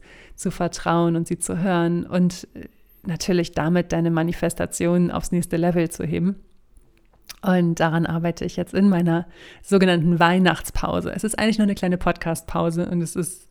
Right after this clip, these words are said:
die Produktion von Abundance. Und ich freue mich so sehr, damit zweitausenddreiundzwanzig dein Leben zu bereichern.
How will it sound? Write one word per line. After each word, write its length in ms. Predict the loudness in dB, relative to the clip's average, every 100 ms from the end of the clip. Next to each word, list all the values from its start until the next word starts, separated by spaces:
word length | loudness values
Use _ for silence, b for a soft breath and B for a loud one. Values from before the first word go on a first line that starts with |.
| _
die 80 | -6
Produktion 600 | -2 0 -2 -2 0 0
von 200 | 0 0
Abundance. 680 | 0 0 0 -2 -2 -6 -4
Und 140 | -2
ich 140 | -2 -4
freue 220 | -4 -2
mich 220 | -2 -2
so 360 | -2 2 4 2
sehr, 400 | 0 -2 -2 -6 B B B B B
damit 360 | -4 0 0 -2
zweitausenddreiundzwanzig 1600 | -4 -4 -4 -4 -4 -4 -4 -4 -4 -4 -6 -4 -6 -6 -12 -20 _ -4
dein 200 | 0 2
Leben 300 | 4 2 0
zu 160 | -2
bereichern. 720 | -4 -2 -4 -4 -4 -2 -2